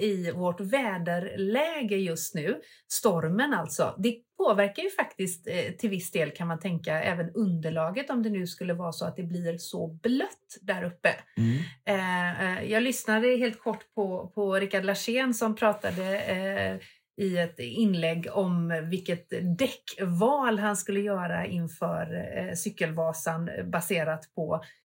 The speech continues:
Speaker 1: eh, att det eventuellt kommer vara, eh, orimligt lerigt i, i <laughs> början när det, om det nu regnar så mycket. Eh, hur, hur, hur tänker du materialmässigt?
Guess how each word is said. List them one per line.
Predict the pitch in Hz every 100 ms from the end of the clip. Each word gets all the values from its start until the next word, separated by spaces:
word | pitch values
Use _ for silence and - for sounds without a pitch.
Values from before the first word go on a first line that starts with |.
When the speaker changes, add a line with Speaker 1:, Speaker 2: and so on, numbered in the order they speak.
| 175
Speaker 1:
eh, | 160
att | 165
det | 185 180
eventuellt | 170 165 165 160
kommer | - 170 170
vara, | 175 165 - -
eh, | 196 -
orimligt | 220 185 170 170 160 170 202
lerigt | 220 196 214 226 - 220
i, | 226 - 226 220
i | 214 214
<laughs> | 190 226
början | 254 226 170 160 175
när | 180 185
det, | 175 170
om | 180 175
det | 170
nu | 180
regnar | 190 175 175
så | 175 185
mycket. | 175 170 156 - - - - -
Eh, | - -
hur, | 220 254
hur, | 240 277 277 269 269 -
hur | 262
tänker | - 277 226 254
du | 285 320
materialmässigt? | 311 302 - 262 208 185 175 180 - - 311